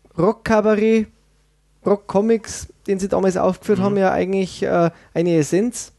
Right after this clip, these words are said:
Speaker 1: Sie haben ein bisschen andere Rahmenhandlung gemacht wie in die Live-Auftritte.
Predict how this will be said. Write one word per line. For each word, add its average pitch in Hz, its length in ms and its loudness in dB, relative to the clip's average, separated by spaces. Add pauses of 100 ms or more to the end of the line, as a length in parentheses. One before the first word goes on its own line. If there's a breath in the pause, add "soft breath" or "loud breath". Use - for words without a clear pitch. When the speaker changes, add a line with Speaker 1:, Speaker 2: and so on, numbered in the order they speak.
Speaker 1:
Sie - 180 -2
haben 190 120 2
ein 180 80 -2
bisschen 202 180 0
andere 190 540 0
Rahmenhandlung 208 560 0
gemacht 196 320 -4
wie 214 100 -2
in 190 80 -2
die 185 80 -4
Live-Auftritte. 208 1000 -2